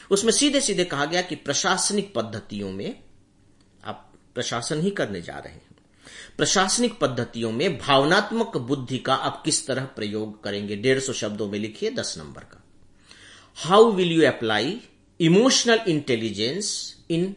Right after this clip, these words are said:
administrative practices? सीधी सी बात है। और आप अपना सिलेबस भी देखेंगे ना, तो सिलेबस में भी सीधे सीधे ये दिया गया है कि भावनात्मक समझ,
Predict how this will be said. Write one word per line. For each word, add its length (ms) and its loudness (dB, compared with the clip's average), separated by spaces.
administrative 720 -6
practices? 800 -6
सीधी 240 -2
सी 140 -6
बात 300 -14
है। 80 -18
और 120 4
आप 160 2
अपना 180 0
सिलेबस 460 0
भी 120 -6
देखेंगे 420 -4
ना, 80 -8
तो 100 -10
सिलेबस 440 0
में 120 -2
भी 60 -6
सीधे 280 -2
सीधे 260 -2
ये 160 0
दिया 240 -2
गया 220 -6
है 160 -4
कि 240 -8
भावनात्मक 680 0
समझ, 340 -4